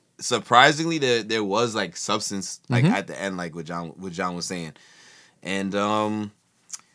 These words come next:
Speaker 1: yeah, man. I, and then basically Fino was, F-, Fin-, Fino got captured by Raid and all of these fucking people. And, you know, 'cause niggas be hate, hating. And, um, what had happened was,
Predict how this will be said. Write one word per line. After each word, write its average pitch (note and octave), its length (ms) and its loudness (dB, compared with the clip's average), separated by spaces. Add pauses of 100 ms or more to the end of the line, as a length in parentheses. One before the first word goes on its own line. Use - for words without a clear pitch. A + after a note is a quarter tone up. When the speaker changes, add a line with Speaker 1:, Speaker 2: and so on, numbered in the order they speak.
(420)
Speaker 1:
yeah, E3+ 200 -4
man. C3 440 0 (120)
I, A#2+ 260 6
and A#2 120 2
then A2+ 180 2
basically A2+ 380 0
Fino A2+ 360 0
was, F#2+ 280 0 (200)
F-, F#3 140 -2 (100)
Fin-, E3 200 0
Fino D3 460 2
got G2+ 240 4
captured G2 560 0
by E2 200 -2
Raid E2+ 400 -6
and D#2+ 140 -10
all D#2+ 160 -8
of D#2 60 -10
these D#2 180 -12
fucking D#2+ 280 -10
people. D#2 400 -12 (400)
And, F2+ 240 -6
you G#2 80 -4
know, F#2 120 -4
'cause F2 180 -12
niggas D#2 240 -10
be D2+ 100 -14
hate, D#2 360 -12
hating. F2+ 420 -10 (480)
And, F#2+ 220 -2
um, F#2+ 500 -2 (800)
what F2+ 220 -2
had E2 200 -6
happened G2 520 -6
was, D#2+ 640 -8